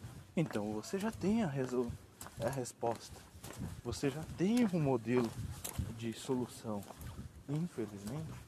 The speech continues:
não tem como alterar esse modelo de solução. Ah, e fora isso, ah, não vamos entrar no mérito político, mas a falta de criatividade,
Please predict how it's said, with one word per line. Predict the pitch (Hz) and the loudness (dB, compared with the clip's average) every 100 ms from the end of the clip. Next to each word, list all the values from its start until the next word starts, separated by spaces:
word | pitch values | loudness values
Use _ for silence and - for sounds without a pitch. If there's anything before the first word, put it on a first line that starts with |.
| - | -14
não | 120 127 | -10 -8
tem | - 139 - | -8 -12 -10
como | 113 117 147 - - - - - - | -8 -6 -6 -8 -12 -14 -16 -16 -14
alterar | - - 190 190 190 - - 175 202 - - - - 120 | -12 -4 -2 0 0 0 0 2 0 -2 -10 -8 -6 -6
esse | - - | -2 0
modelo | - - - | 2 2 0
de | |
solução. | - 107 - 104 104 - - - - - - - - - - - | -2 -4 -6 -8 -8 -12 -18 -16 -12 -2 2 4 4 0 -8 -6
Ah, | 131 131 131 131 123 - - | 0 2 2 -2 -4 0 4
e | 190 - | 4 2
fora | 165 262 - | 0 0 0
isso, | 107 - - - - - - - - | 0 0 0 0 4 6 6 2 0
ah, | 113 113 107 | 0 2 0
não | 107 | -4
vamos | 117 117 | -4 -6
entrar | 101 - - - - - - - - - | -4 -2 0 -2 -8 -14 -14 -14 -14 -10
no | 107 | -4
mérito | 107 101 - - | -4 -4 -4 -2
político, | - 104 156 - - 104 | 2 2 0 -4 -6 -4
mas | 104 104 - - - - - - - - | -2 -4 -6 -4 -2 0 0 0 -4 -6
a | 107 | -6
falta | - 117 143 165 | -4 -4 -2 8
de | - | 10
criatividade, | - - - 113 101 101 95 | 10 6 4 0 0 0 0